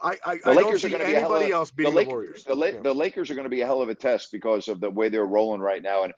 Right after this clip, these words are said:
Speaker 2: I do wonder about the attrition on the Warriors. So that, keep an eye on that. But that's gonna be a hell of a series.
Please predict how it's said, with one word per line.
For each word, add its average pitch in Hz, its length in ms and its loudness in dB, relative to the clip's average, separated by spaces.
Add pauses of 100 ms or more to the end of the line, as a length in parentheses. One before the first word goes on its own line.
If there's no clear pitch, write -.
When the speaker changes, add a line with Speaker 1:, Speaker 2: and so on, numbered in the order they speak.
(300)
Speaker 2:
I 113 60 4
do 131 140 0
wonder 123 320 0
about 101 280 4
the 107 120 -2
attrition 101 600 -4
on 101 160 2
the 95 80 0
Warriors. 98 520 4
So 98 200 2
that, - 160 2 (120)
keep 135 200 -2
an 120 80 2
eye 110 180 4
on 95 160 4
that. 95 240 2
But 101 80 0
that's 127 140 4
gonna 127 160 -2
be 104 120 4
a 98 40 2
hell 104 140 6
of 87 80 0
a 87 40 -8
series. 87 480 -2